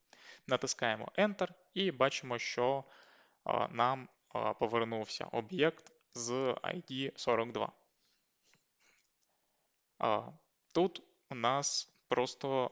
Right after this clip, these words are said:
а, якісь, а, трабли з, а,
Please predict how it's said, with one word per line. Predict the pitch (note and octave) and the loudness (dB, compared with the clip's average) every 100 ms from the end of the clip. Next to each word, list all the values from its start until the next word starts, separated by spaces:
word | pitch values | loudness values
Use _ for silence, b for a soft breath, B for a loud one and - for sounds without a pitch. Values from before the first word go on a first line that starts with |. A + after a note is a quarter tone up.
| - | 0
а, | A#2 A2+ A2+ A2 - | 0 2 0 -2 -4
якісь, | A#2 A2 - B2+ B2 - - | -6 -6 -6 -4 0 0 -2
а, | - A2+ A2 A2 - _ _ _ _ _ _ _ _ _ _ - | -2 0 -2 -4 -12 _ _ _ _ _ _ _ _ _ _ -2
трабли | B2 A#2+ A#2 A2 A2+ - - | 4 4 2 -6 -8 -12 -12
з, | A#2 A#2 | -8 -2
а, | A2+ A2 A2+ A#2 - | 0 2 0 0 -4